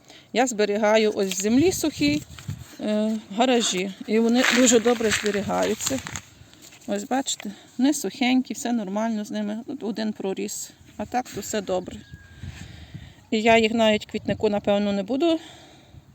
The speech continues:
висівати, бо я їх висіваю. Навіть не саджаю по одному, бо в мене немає часу. Я їх тут, в мене тут такий розсадничок я собі зробила для квітів, і тут я їх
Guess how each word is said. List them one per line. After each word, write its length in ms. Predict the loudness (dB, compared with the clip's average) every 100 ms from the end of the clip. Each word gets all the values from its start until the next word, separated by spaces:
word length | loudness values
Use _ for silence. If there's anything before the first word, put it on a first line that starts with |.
| _ _ -20 _ -8
висівати, 720 | 2 2 4 4 6 6 4
бо 320 | 0 0 -2 0
я 200 | 2 2
їх 180 | 0
висіваю. 800 | -4 -6 0 0 2 2 2 -2 -10 -20 -20 -18 -16 -14 -14 -18 -18 -14
Навіть 400 | -2 2 2 2
не 140 | 0
саджаю 500 | -2 -2 2 2 2
по 160 | 0 -2
одному, 400 | -2 0 0 -2
бо 100 | -2
в 40 |
мене 220 | -4 -2 -2
немає 360 | -2 -2 -2
часу. 360 | 0 0 0 -2
Я 220 | 0 2
їх 200 | 0 -4
тут, 280 | -6 -6 -8 -14 -6
в 40 |
мене 240 | -4 -4
тут 180 | -6 -10
такий 380 | -10 -6 -6 -6 -14 -20 _ _ _ _ _
розсадничок 760 | -4 -2 2 2 2 0 -2 -2
я 120 | -4
собі 260 | -4 -6 -6
зробила 420 | -6 -4 -2 -2
для 140 | -4
квітів, 440 | -8 -6 -8 -6 -10
і 60 | -8
тут 220 | -4 -2
я 140 | -2 -2
їх 200 | -4